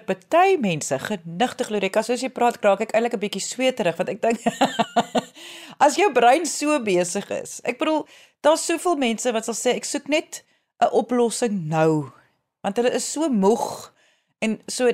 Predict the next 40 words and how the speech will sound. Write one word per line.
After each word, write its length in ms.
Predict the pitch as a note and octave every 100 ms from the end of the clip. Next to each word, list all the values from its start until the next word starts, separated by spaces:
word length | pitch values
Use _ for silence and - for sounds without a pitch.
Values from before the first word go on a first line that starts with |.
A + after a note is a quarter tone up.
| -
om 200 | - A3+
dan 220 | G3 G3 A3+
te 100 | C4+
hoor, 220 | G#3+ G3+
hier 340 | F3 F3+ G#3+
kom 140 | B3 A3
nou 240 | G3 F#3
'n 60 | E3+
hele 420 | D#3+ F#3 G#3 G3
ontwakingsproses 1120 | F#3 F3 D#3 D3 D#3+ G3+ - F3 - F3+ E3+ -
waar 200 | D#3 D3+
jy 200 | C#3+ D3
gaan 220 | F#3+ F3
moet 160 | E3 -
in 160 | D#3+
jou 120 | D3 D3
diepte 680 | F#3 F3 - - E3 D#3 -
en 220 | D3+ C#3+
jou 280 | C3+ C3+ C3+
siege 540 | - - G3 - E3+
ingaan. 540 | C3+ C#3 C#3 C3+ C3 B2+ _ _ _ _ _ _ _ -
So, 160 | A3+ - -
eh, 180 | D3 G#3
wonderlik, 500 | F3+ A3 F4+ - E3
soos 140 | F3+ E3
wat 220 | D#3 -
party 240 | F3 G3
mense 240 | G3 D#3 F3
is 160 | D#3
wat 140 | D#3+ D3+
al 140 | C#3+ C3+
deur 300 | - D#3+ G3+ -
is 100 | C3 C#3+
en 40 |
besef 520 | C3+ - - G#3 G#3
wat 100 | D3
die 140 | C3+ C3
voordeel 540 | - F#3+ G3 F#3+ D#3+ -
is. 160 | - -
So 260 | G#3 G#3+